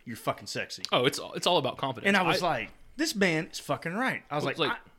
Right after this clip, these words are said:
Speaker 1: I, I
Speaker 2: you
Speaker 1: need
Speaker 2: know, you know Keely.
Speaker 1: Yeah.
Speaker 2: I was, I was like, I was big. I was, like, the biggest I've ever been.
Speaker 1: Yeah, y'all were
Speaker 2: Like,
Speaker 1: bigger when
Speaker 2: quarantine
Speaker 1: you started
Speaker 2: big.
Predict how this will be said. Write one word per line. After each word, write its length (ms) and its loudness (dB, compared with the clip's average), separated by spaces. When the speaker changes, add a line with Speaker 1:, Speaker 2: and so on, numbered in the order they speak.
Speaker 1:
I, 60 0
I 20 2
Speaker 2:
you 100 8
Speaker 1:
need 80 8
Speaker 2:
know, 60 2
you 140 8
know 120 8
Keely. 380 -4
Speaker 1:
Yeah. 160 2
Speaker 2:
I 60 8
was, 260 4
I 100 -2
was 180 -4
like, 320 -4
I 80 2
was 160 4
big. 460 -4
I 60 2
was, 160 4
like, 100 2
the 80 4
biggest 420 -2
I've 160 0
ever 220 0
been. 260 2
Speaker 1:
Yeah, 120 6
y'all 200 8
were 80 4
Speaker 2:
Like, 220 4
Speaker 1:
bigger 240 12
when 100 10
Speaker 2:
quarantine 320 6
Speaker 1:
you 80 4
started 400 4
Speaker 2:
big. 80 -10